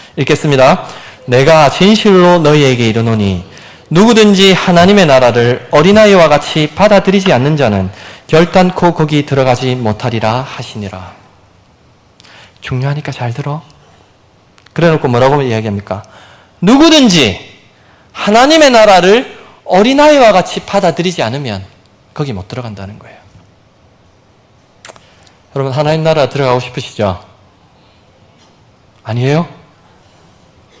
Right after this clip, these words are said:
들어가고 싶으시죠? 그럼 어떻게 된다고요?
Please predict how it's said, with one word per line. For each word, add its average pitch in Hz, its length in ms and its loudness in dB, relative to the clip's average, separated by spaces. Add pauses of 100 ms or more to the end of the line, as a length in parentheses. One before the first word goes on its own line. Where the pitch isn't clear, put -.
(180)
들어가고 160 280 2
싶으시죠? 113 580 -4 (880)
그럼 170 200 0
어떻게 151 240 -2
된다고요? 156 460 0